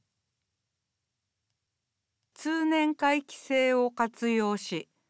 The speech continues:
政策提案に向けた議論を展開。令和四年一月から、秦野市議会は通年会期制に移行しました。これに伴い、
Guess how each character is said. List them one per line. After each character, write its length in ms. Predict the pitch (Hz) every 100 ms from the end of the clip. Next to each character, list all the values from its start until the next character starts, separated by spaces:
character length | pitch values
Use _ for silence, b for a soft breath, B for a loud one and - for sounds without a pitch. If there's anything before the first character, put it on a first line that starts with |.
| _ _
政 300 | - 277 311
策 280 | - 311 - -
提 240 | 285 277
案 260 | 240 208 190
に 100 | 180
向 200 | 180 180
け 140 | 214
た 180 | 214 214
議 180 | 180 220
論 340 | 196 175 160 139
を 100 | 139
展 300 | 180 156 151
開。 380 | - 139 127 - _ _ _ _ _ _ _ _ _ _ _ _
令 300 | 233 311 330
和 180 | 277 214
四 220 | 196 190
年 340 | 196 190 196 -
一 300 | 190 - 285
月 280 | 285 285 -
か 180 | 196
ら、 180 | 156 135 - _ _ _
秦 300 | - 220 247 294
野 120 | 302
市 160 | 285 269
議 200 | 277 277
会 320 | 220 190 170
は 220 | 160 170 b b
通 300 | - 285 302
年 300 | 285 285 277
会 300 | 285 262 254
期 160 | 247 -
制 340 | - 240 226
に 200 | 226 214
移 140 | 208 190
行 300 | 190 202 196
し 160 | -
ま 160 | 165 151
し 160 | - -
た。 180 | 110 - _ _ _ _ _ _ _ _ -
こ 160 | 254
れ 160 | 262 311
に 180 | 311 302
伴 500 | 285 254 262 233 202
い、 220 | 151 -